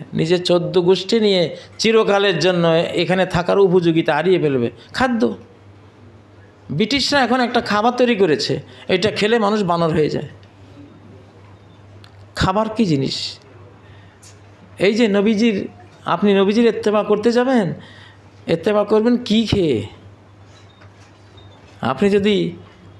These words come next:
হালাল না খান, আপনি ইত্তেবা করতেই পারবেন না। ইয়াবা, বাবা, মদ, নেশা খেলে মানুষ কি হয়? খুনি হয়।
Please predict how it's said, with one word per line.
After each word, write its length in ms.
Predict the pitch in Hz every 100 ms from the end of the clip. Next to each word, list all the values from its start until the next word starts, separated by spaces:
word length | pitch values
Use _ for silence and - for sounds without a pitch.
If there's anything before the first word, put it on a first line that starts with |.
| -
হালাল 500 | - - 170 202 294
না 100 | 269
খান, 400 | - 185 139 107 - - - - -
আপনি 220 | 220 302
ইত্তেবা 300 | - 277 269
করতেই 460 | 262 240 - 262
পারবেন 320 | 208 170 127 113
না। 260 | 113 117 - - - - - - - - - - - - - - - - 233
ইয়াবা, 460 | 247 247 233 233
বাবা, 520 | 185 208 214 208 208
মদ, 480 | 190 185 214 208 165
নেশা 260 | 190 190 214
খেলে 200 | 220 214
মানুষ 260 | 196 202
কি 140 | - 208
হয়? 200 | 190 202 - - -
খুনি 260 | 233 226 185
হয়। 280 | 170 175